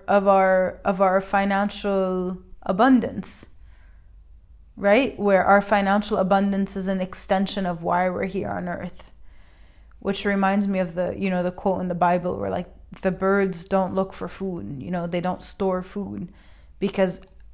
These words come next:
being birds, they're taken care of. And I think it should be the same for us. Like, being who we are should be enough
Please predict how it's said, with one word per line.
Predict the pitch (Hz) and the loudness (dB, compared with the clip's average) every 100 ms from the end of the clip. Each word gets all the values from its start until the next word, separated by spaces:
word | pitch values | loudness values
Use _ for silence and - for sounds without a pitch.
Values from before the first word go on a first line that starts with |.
| - - 180 | -20 -8 -2
being | 208 233 226 196 185 | 4 6 6 4 0
birds, | 160 190 190 180 180 170 | 2 2 2 2 -2 -6
they're | - 185 | -4 -4
taken | 180 185 180 190 | -2 -4 -4 -6
care | 180 196 180 131 | -2 0 0 -2
of. | 101 - - - - - - - | -6 -12 -20 -20 -20 -20 -20 -4
And | 202 | 2
I | 202 | 2
think | 196 254 | 4 4
it | 254 - | 2 0
should | 220 | -2
be | 196 202 | 0 -2
the | 185 | -2
same | - 190 | -4 -4
for | 180 190 | -2 -2
us. | 180 170 175 - | 0 -2 -4 -4
Like, | 185 170 | -4 -4
being | 170 208 220 202 | -2 0 2 0
who | 185 196 | 0 -2
we | 185 185 | -2 -2
are | 175 180 - 180 185 - - - - - - | 0 2 0 -2 -6 -12 -20 -20 -20 -20 -14
should | - - 214 190 | -4 2 2 2
be | 208 202 | -2 -2
enough | 185 190 175 - - - - | 0 0 0 -2 -8 -16 -20